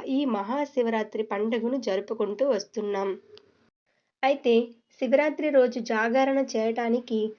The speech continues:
ఒక శాస్త్రీయమైనటువంటి కారణం ఉంది. అదేంటంటే శివరాత్రి రోజు ఉత్తరార్ధగోళంలో శక్తి సహజంగా పెరుగుతూ ఉంటుంది. ప్రతిదీ పైకి లాగబడుతుంది.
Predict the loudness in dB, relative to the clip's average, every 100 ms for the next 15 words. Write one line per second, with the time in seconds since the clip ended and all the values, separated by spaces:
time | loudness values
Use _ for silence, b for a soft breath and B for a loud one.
0 | B -10 -2 0 0 -2 -2 -2 0 0
1 | 0 0 -2 0 0 0 -4 -4 -4 -2
2 | -2 -2 -2 -4 -2 -4 -4 -6 b b
3 | b -2 2 4 4 2 0 0 0 0
4 | -2 b b _ -2 4 4 4 0 -2
5 | 0 0 0 -2 -4 -4 -4 -2 0 0
6 | 0 0 0 2 2 2 2 2 0 -2
7 | -6 -6 -6 -4 -2 -2 0 0 0 0
8 | -2 0 0 0 0 0 0 -2 -4 -8
9 | -6 -4 -2 -4 -4 b b _ _ -2
10 | 0 0 0 -2 -4 -4 -2 -2 -2 -2
11 | -2 -2 -2 -2 -4 -8 -6 -4